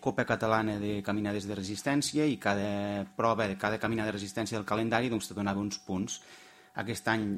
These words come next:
eh, per decisió de l'Assemblea de la Federació d'Entitats Excursionistes de Catalunya,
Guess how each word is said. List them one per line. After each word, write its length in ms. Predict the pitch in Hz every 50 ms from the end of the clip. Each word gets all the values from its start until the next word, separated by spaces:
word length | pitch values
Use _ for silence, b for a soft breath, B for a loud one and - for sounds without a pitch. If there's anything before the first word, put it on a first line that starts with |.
| 98 -
eh, 240 | - 107 98 98 98 98
per 120 | 107 98
decisió 720 | 104 101 - - 98 92 104 104 107 107 107 107 104 104
de 60 | 104 104
l'Assemblea 440 | 101 98 - 110 104 107 107 101 101
de 80 | 104 101
la 80 | 101
Federació 500 | 98 - 110 107 101 104 98 - 117 110
d'Entitats 460 | 104 101 98 98 107 98 107 101 107 101
Excursionistes 500 | - 113 101 - 107 107 98 110 104 98
de 100 | 98 -
Catalunya, 500 | 98 104 101 107 110 107 104 101 98